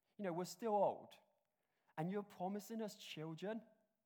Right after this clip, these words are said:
Just let you know, if you're an O A P, you've still got hope. But you're promising us a children. And he's like, "God, you haven't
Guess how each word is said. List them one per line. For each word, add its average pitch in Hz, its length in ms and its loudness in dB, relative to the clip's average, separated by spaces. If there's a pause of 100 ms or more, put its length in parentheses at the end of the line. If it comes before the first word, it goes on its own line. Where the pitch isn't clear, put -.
(260)
Just 123 180 -14
let 120 100 0
you 113 80 -4
know, 113 80 0
if 104 120 -4
you're 120 80 -8
an 113 60 -6
O 127 100 -2
A 113 120 0
P, 113 160 -10
you've 101 140 -10
still 107 180 -14
got 90 140 -10
hope. 85 200 -14 (4000)
But 196 80 -6
you're 202 100 2
promising 226 720 -2
us 202 320 -6
a 180 80 -6
children. 165 680 -6 (1400)
And 190 80 0
he's 214 100 0
like, 175 200 0
"God, 233 340 2 (360)
you 220 220 -4
haven't 240 380 -4